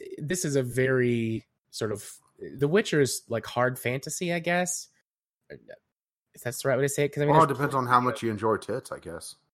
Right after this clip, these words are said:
Speaker 1: Hi-oh. The, but, I mean, there's tons of magic and monsters, whereas Game of Thrones was very light on that. But it, it feels very influenced by the way that Game of Thrones was shot, both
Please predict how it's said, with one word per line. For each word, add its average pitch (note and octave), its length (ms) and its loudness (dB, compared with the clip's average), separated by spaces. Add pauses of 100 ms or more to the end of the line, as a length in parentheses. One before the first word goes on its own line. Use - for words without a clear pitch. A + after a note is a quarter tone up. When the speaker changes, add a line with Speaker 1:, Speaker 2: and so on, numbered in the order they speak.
(220)
Speaker 1:
Hi-oh. D3 560 4 (400)
The, D#3+ 140 4
but, F3+ 80 6
I F#3+ 60 6
mean, F3+ 100 2
there's F3 160 0
tons E3 260 0
of A#2+ 120 -2
magic B2+ 420 0
and A#2 100 -4
monsters, A#2 540 -4
whereas A#2 160 -4
Game C3+ 220 0
of A#2+ 80 -6
Thrones A#2 320 -4
was A2+ 120 -10
very A#2 220 -2
light A2 500 -6
on A#2+ 240 -4
that. B2 320 -2 (500)
But D#3+ 160 4
it, D#3+ 180 0
it E3+ 160 0
feels F3+ 260 4
very D3+ 300 4
influenced B2+ 560 -4
by A#2+ 100 0
the A#2 80 -2
way A2+ 140 -2
that - 100 -10
Game A#2 180 -4
of A2+ 80 -8
Thrones G#2 300 -6
was A2 120 -8
shot, G#2+ 380 -2
both G#2+ 200 -4